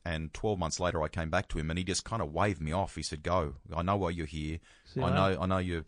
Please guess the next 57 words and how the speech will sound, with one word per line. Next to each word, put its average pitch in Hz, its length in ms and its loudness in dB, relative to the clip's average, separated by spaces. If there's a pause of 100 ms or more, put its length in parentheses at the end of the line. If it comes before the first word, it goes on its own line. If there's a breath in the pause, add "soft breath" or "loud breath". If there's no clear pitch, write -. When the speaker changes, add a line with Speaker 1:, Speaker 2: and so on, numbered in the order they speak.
(100)
Speaker 1:
you 202 120 2
Speaker 2:
How 311 80 2
Speaker 1:
want - 160 4
to - 40 -6
do 170 60 2
Speaker 2:
important 175 120 4 (100)
Speaker 1:
this." 143 40 2
Speaker 2:
is 127 120 0
that 139 180 4
in 131 120 2
a - 20 2
Speaker 1:
It, 120 80 -2
it 139 120 6
was, 127 260 4
Speaker 2:
career? 110 120 0
Speaker 1:
it 95 60 0
was 107 280 0 (200)
amazing, 98 420 4
mate, 80 200 0
because 90 280 -4
my 101 140 0
father 147 420 -4
and 92 100 0
my 87 120 0
grandfather, 90 640 2 (880 loud breath)
I 104 60 -2
mean, 87 100 4
Dad 101 360 2 (840 loud breath)
was 85 180 -2
managing 95 320 0
director 90 320 2
of 82 80 -4
a - 20 -4
hydraulic 85 460 0
company 98 320 -2
with 87 80 -2
about 78 180 -4
sixty - 300 -2
staff. 95 500 0
My 80 160 0
grandfather 92 540 0
worked 87 240 -2
in 82 40 0
the 78 60 2
rag 90 260 2
trade, 101 440 -2
and 90 120 -2
they 85 80 2
were 85 120 0
business 120 320 -2
people, 73 360 -2
you 82 120 0
know, 95 180 2
and 87 140 0
Speaker 2:
Mm. 90 280 2
Speaker 1:
I, 87 120 0
I, - 40 -4